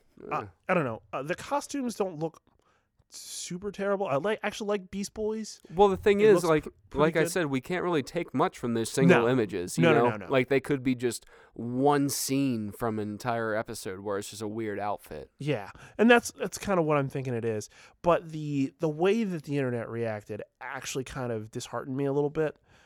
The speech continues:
Speaker 1: um, because, I mean, I mean, as, as nerds and people who go to cons and stuff like that, like, I've always taken pride in the fact that we're better than most people.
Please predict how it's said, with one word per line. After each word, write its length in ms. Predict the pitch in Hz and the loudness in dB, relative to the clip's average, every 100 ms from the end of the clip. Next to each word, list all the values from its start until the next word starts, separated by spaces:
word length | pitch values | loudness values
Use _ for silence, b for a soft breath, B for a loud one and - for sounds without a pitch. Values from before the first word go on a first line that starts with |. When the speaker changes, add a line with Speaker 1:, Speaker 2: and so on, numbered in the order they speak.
| b b | b b
Speaker 1:
um, 340 | 120 113 110 107 - | -8 -6 -6 -8 -10
because, 600 | 127 147 131 123 117 - - | -8 -2 0 0 -4 -10 -6
I 100 | 190 | -4
mean, 160 | 180 196 | -2 0
I 40 | |
mean, 260 | 185 170 - - | 0 0 -4 -4
as, 380 | 156 147 - - | -2 -2 -6 -6
as 160 | 156 139 | -4 -2
nerds 420 | 135 143 143 135 | 0 2 2 -2
and 100 | 127 | -6
people 320 | 143 139 127 | -8 -6 -6
who 80 | 120 | -6
go 120 | 117 | -6
to 80 | 113 | -6
cons 480 | - - 131 131 123 | -6 -4 -2 0 -2
and 80 | 120 | -4
stuff 200 | 139 127 | -6 -6
like 160 | 123 - | -8 -6
that, 260 | 120 113 b b b b b | -6 -6 b b b b b
like, 220 | 151 135 - _ _ - | -4 -4 -8 _ _ -4
I've 200 | 135 156 | 0 4
always 200 | 190 - | 4 2
taken 300 | 180 170 147 | -4 -4 -4
pride 260 | 147 139 | -2 0
in 100 | 123 | -2
the 60 | 120 | -6
fact 340 | - 113 - | -6 -6 -6
that 160 | 117 - - | -8 -10 -12
we're 300 | 127 135 139 123 _ - | -8 -4 -4 -8 _ -2
better 380 | 127 117 110 | 0 0 -2
than 160 | 110 107 | -6 -8
most 200 | 104 95 | -8 -10
people. 320 | 104 90 - | -14 -14 -14